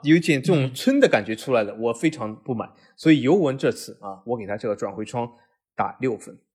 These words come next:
Speaker 1: 啊，就是迪巴拉一个人一己之力，
Speaker 2: 嗯。
Speaker 1: 啊，很多人讲一己之力扛着球队前进，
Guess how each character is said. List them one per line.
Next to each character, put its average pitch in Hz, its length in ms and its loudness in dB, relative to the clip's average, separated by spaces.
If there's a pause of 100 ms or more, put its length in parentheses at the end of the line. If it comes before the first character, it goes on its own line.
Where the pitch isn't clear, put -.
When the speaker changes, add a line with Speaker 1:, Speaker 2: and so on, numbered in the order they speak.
(120)
Speaker 1:
啊， - 160 -16 (100)
就 - 120 -2
是 127 100 -6
迪 156 180 -10
巴 175 160 2
拉 170 120 4
一 147 160 -4
个 170 160 6
人 117 240 0
一 311 80 2
己 123 260 -6
之 135 240 -4
力， 131 260 -6
Speaker 2:
嗯。 110 100 -2
Speaker 1:
啊， 107 40 -2
很 123 140 -4
多 165 120 0
人 170 80 0
讲 151 160 0 (100)
一 330 100 0 (100)
己 - 140 -10
之 165 180 -4
力 143 120 -2
扛 123 360 -4
着 254 80 -4
球 - 160 -6
队 113 120 -6
前 101 200 -12
进， 117 140 -10